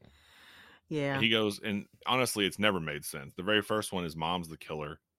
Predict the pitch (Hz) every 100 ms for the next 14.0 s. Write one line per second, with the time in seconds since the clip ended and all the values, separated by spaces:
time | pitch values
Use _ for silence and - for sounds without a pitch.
0 | _ - 170 143 120 107 - 123 92 78
1 | - _ - 139 131 - 131 127 120 135
2 | - 110 101 - 110 107 104 - 98 -
3 | 101 98 92 - _ _ - 101 98 101
4 | 92 - 98 92 90 90 87 87 - 90
5 | 82 - - - 101 - 95 87 80 78
6 | 78 73 69 - _ _ _ _ _ _
7 | _ _ _ - 80 87 - _ _ _
8 | _ _ _ _ _ _ _ _ _ -
9 | 165 170 - 127 139 127 120 120 - 71
10 | 107 _ - - 98 - 101 104 117 -
11 | 127 - - 127 127 123 - 135 120 120
12 | 131 120 131 127 123 123 113 107 - 98
13 | 95 92 80 71 65 65 60 - 80 -